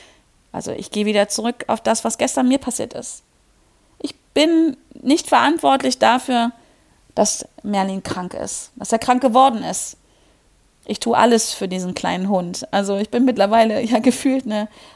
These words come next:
ausgebildete Tiermedizinerin. Ich weiß unglaublich viel und, ähm, mache unglaublich viel für diesen kleinen Kerl,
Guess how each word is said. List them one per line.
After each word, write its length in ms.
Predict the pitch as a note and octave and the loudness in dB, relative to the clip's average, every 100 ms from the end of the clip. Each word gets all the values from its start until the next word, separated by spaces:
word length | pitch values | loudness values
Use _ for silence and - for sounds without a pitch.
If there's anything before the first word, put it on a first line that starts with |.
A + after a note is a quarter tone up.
| - | 0
ausgebildete 640 | B3 B3+ A#3+ A#3 A3+ A3 | 2 2 0 2 2 -2
Tiermedizinerin. 920 | G#3 C#4 D4 C4 B3+ B3+ A#3 A#3 A#3 | -2 2 4 4 2 0 2 0 0
Ich 160 | G#3+ - | -2 2
weiß 180 | A3+ A#3 | 2 2
unglaublich 460 | A3+ A3 G#3+ G#3 | 0 -2 -2 -6
viel 360 | - B3+ B3 G3 | -6 -2 0 2
und, 260 | F#3 F3+ - - - - _ _ _ _ _ - | 0 -4 -10 -18 -20 -20 _ _ _ _ _ -12
ähm, 460 | G3+ G3+ G#3 G#3+ B3 | -8 -8 -8 -10 -2
mache 320 | A3+ A#3+ B3 | 0 2 0
unglaublich 480 | - A3 G3+ G#3 - | 0 2 0 -2 -6
viel 200 | A#3+ A#3+ | -2 -2
für 120 | G3+ | -4
diesen 220 | F#3 F#3 | -8 -10
kleinen 300 | - F#3 G3 | -10 -8 -8
Kerl, 400 | - G#3+ F#3 G3+ | -6 -4 -4 -6